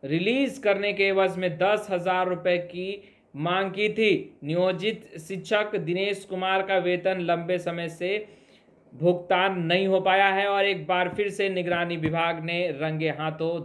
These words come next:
दस हजार रुपए रिश्वत लेते हुए गिरफ्तार कर लिया है।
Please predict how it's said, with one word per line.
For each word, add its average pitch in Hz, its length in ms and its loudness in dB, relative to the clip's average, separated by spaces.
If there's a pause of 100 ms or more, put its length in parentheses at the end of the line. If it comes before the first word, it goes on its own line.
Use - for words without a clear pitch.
(120)
दस 175 380 -6
हजार 147 420 -4
रुपए 143 560 -4 (440)
रिश्वत 170 840 -2
लेते 151 680 -4
हुए 147 500 -4 (380)
गिरफ्तार 156 600 2
कर 139 180 -6
लिया 143 220 -2
है। - 280 -16